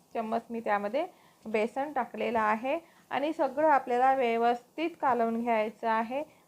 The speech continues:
पूर्ण एकजीव करून घ्यायचं आणि नंतर आपल्याला त्यामध्ये झाकण ठेवून आपल्याला थोड्या वेळ मुरू द्यायचं आहे. जास्त वेळ नाही, फक्त पाच मिनिटाची आपल्याला रेस्ट करून करायची आहे. आता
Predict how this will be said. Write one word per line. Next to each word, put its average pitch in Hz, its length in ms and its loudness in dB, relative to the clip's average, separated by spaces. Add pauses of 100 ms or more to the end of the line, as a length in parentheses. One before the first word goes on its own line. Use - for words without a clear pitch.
पूर्ण 285 280 -2
एकजीव 254 460 0
करून 226 300 -4
घ्यायचं 226 480 -2 (100)
आणि 233 260 -2
नंतर 233 400 -4
आपल्याला 220 360 -4
त्यामध्ये 226 520 -2 (2000)
झाकण 262 440 2
ठेवून 254 320 0
आपल्याला 240 360 2 (100)
थोड्या 226 240 2
वेळ 247 220 2 (300)
मुरू 240 220 0
द्यायचं 170 360 0
आहे. 190 80 -4 (180)
जास्त 240 340 2
वेळ 285 260 6
नाही, 254 260 2 (400)
फक्त 277 240 0
पाच 269 360 4
मिनिटाची 240 440 -2
आपल्याला 233 400 4
रेस्ट 240 340 2
करून 220 260 -4 (480)
करायची 208 360 2
आहे. - 100 -4 (380)
आता 302 500 2